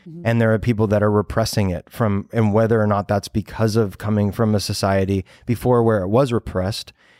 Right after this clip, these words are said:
Speaker 2: and it could never, ever be like that. We all just, like, are moving forward into this, like, loving relationship in humanity of, like, caring for each other.
Speaker 1: Mm-hmm.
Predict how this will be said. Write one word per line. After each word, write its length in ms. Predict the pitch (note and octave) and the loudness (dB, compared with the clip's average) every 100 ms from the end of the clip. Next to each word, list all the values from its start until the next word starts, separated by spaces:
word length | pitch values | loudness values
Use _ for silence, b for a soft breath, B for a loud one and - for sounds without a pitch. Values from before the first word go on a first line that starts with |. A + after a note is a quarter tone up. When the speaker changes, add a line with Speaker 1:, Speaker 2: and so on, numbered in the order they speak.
| b | b
Speaker 2:
and 180 | G#2+ A#2 | -2 0
it 80 | G#2 | -2
could 180 | A2+ G2+ | -4 -2
never, 440 | G#2+ C#3 G#2+ F#2+ | 0 0 -2 -4
ever 400 | G2+ B2 C3+ B2 | 0 0 2 0
be 360 | F#2 F#2+ F#2 F2+ | 0 -4 -6 -6
like 280 | G2 F2+ E2 | -4 -4 -2
that. 200 | G2+ - | -6 -4
We 200 | G2+ G2+ | -2 0
all 180 | F#2 F#2 | 0 -2
just, 240 | F2+ - | -4 -8
like, 240 | F2 E2+ - | -8 -10 -12
are 180 | - G2+ | -6 0
moving 340 | G2 G2+ G2+ | 2 2 2
forward 400 | F#2 G#2+ G#2 G2+ | 0 2 2 2
into 300 | F#2 F#2 F2+ | 0 -2 -2
this, 240 | F2+ F#2 - | -4 -4 -4
like, 260 | E2+ - - | -4 -6 -14
loving 560 | - G2+ G#2 G2+ F#2 F#2 | -4 0 2 2 2 0
relationship 680 | F#2+ G2 G2 G#2 F#2+ G#2 - D2+ - - A2+ | 0 2 2 0 0 -2 -4 -10 -20 -14 -2
in 180 | C3+ A2 | 0 0
humanity 720 | - G#2+ G2+ G#2+ F2+ B1 D#2+ b b b b | 0 2 2 2 0 -6 -18 b b b b
of, 160 | A#2+ G#2+ | 0 2
like, 360 | G#2+ G2 - | 2 0 -6
caring 380 | - A2 G#2+ G#2 | -4 0 4 2
for 180 | - F#2+ | 0 -2
each 200 | F2 - | -2 -4
other. 280 | E2 - - | -6 -6 -12
Speaker 1:
Mm-hmm. 280 | B B | B B